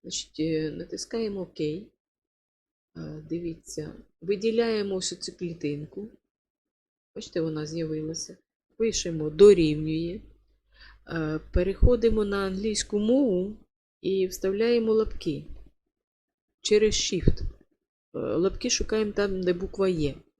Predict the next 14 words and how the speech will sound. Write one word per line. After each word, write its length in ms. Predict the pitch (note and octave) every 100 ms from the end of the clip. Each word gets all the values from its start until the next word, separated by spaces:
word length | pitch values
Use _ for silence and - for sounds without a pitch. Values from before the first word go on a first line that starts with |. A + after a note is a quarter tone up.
| _ _ _ _ _ _ _
Якщо 340 | F3 F#3 -
Shift 460 | A3 - - A#3 -
не 100 | G#3+
використовуєте, 1200 | G#3 G#3 A3 - C#4 A#3+ F#3+ - _ F3 E3+ D#3
будуть 520 | B2+ F#3 G3 G#3 - -
одинарні 680 | F#3+ G3 G3+ B3 B3 G3+
лапки, 380 | F#3 E3+ - F3+
і 460 | D#3+ - F#3 F#3 F3+
програма 480 | F#3 F3+ G#3 G#3+ F#3
може 340 | F3+ F#3 F#3
видавити, 440 | F#3 F3+ F3 F3 -
е, 520 | E3+ D#3 D3+ C3+ C3 C3 - -
видати 440 | D#3+ F#3+ F3+ - F3
помилку. 560 | E3 D#3+ C#3+ - -